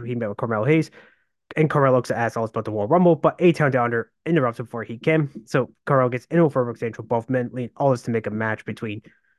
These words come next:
Carmelo Hayes and Austin Theory official. Then we come back for break. We see L W run the poly backstage. Heyman hands Carmelo Apple as he proposes a partnership for the Bloodline in the main event, but Carmelo says he only wants to fight Escobar, then takes the apple from Paul, who leaves with the rest of L W O.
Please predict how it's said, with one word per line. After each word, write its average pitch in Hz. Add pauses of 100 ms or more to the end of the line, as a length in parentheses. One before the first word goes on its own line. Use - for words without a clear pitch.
(160)
Carmelo 143
Hayes 120 (100)
and 110
Austin 110
Theory 98
official. 170 (1200)
Then 160 (160)
we 156
come 156
back 135
for 123
break. 120
We 127
see 120
L 160
W 131
run 120
the 113
poly 113
backstage. 117 (140)
Heyman 156
hands 127
Carmelo 113 (120)
Apple 160 (240)
as 143
he 135
proposes 117
a 110
partnership 110 (420)
for 123
the 113
Bloodline 110
in 170
the 156
main 120
event, 107
but 117
Carmelo 120
says 113
he 127
only 127
wants 110
to 117
fight - (100)
Escobar, 165 (360)
then 170
takes 139
the 120
apple 110
from 113
Paul, 110
who 107
leaves 104
with 107
the 104
rest 101
of -
L 113
W 113
O. 170